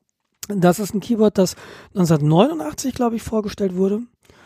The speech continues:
So ungefähr. Und, äh, das spricht A D B. A D B ist der Apple Desktop Bus. Das war tatsächlich, wenn ich mich recht entsinne, eines der ersten Keyboards mit A D B damals. Da hat Apple das neu eingeführt.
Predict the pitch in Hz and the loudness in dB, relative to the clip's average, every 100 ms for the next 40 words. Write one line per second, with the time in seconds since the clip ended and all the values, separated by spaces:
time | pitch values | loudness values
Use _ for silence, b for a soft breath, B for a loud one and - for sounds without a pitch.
0 | b b - 185 214 208 220 - 220 214 | b b -4 -2 2 4 2 0 0 0
1 | 233 262 B B B B B B _ - | -2 -8 B B B B B B _ 0
2 | 175 180 196 160 170 - - - 185 - | 0 2 0 0 0 -2 -6 -2 -2 0
3 | 151 156 156 135 135 131 131 147 151 151 | 2 4 4 4 2 2 0 0 2 2
4 | 156 156 170 160 - - - 156 175 - | 4 2 0 -4 -6 -10 -6 -4 -4 0
5 | 160 180 190 240 196 262 294 - - b | 2 2 2 -2 0 0 0 -4 -14 b
6 | b b b b b b b - 151 147 | b b b b b b b -2 0 4
7 | 151 - 220 - - - 196 226 320 277 | 2 2 0 -2 -8 0 0 2 -2 -2
8 | 254 226 214 220 214 202 196 190 165 185 | 0 0 0 0 0 0 2 2 0 0
9 | 202 196 190 - 175 - 170 165 175 165 | 0 2 2 0 -4 0 0 0 -2 -2
10 | 151 151 135 143 139 120 120 117 147 131 | -2 -2 2 4 4 2 0 -4 -4 -6
11 | 143 147 143 135 143 131 127 127 - 151 | -6 -6 -4 -4 -6 -6 -8 -10 -12 -16
12 | 139 | -20